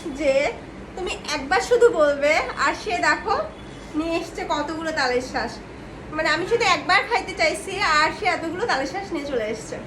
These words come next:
উফ, আমি just ফিদা হয়ে গেছি তার জন্য, just ফিদা হয়ে গেছি। বিশ্বাস করো, কি বলবো, নিজের মানে আপনজনও কিন্তু এত ভালোবাসে না অনেক সময়, তাই না? দেখো, এর মানে এটা না যে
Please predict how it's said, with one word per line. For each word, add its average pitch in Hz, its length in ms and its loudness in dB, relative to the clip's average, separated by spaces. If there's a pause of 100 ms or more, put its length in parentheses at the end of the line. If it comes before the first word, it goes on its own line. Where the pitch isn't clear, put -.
(840)
উফ, 427 320 -4
আমি 320 600 2
just 359 200 2 (140)
ফিদা 339 340 4
হয়ে 339 240 2
গেছি 302 220 -4
তার 247 240 -2
জন্য, 220 280 -2
just 294 440 -2
ফিদা 285 260 -4
হয়ে 262 300 0
গেছি। 254 280 -2
বিশ্বাস 285 640 -6
করো, 320 360 0 (880)
কি 403 140 -4
বলবো, 294 500 4
নিজের 349 480 2
মানে 403 180 4
আপনজনও 370 640 2
কিন্তু 440 260 2
এত 330 240 4
ভালোবাসে 269 560 0
না 254 120 -2
অনেক 226 220 -2
সময়, 247 240 -4
তাই 320 180 0
না? 427 220 2 (540)
দেখো, 381 160 4 (140)
এর 339 180 0
মানে 440 180 2
এটা 427 300 0
না 539 140 4
যে 508 180 0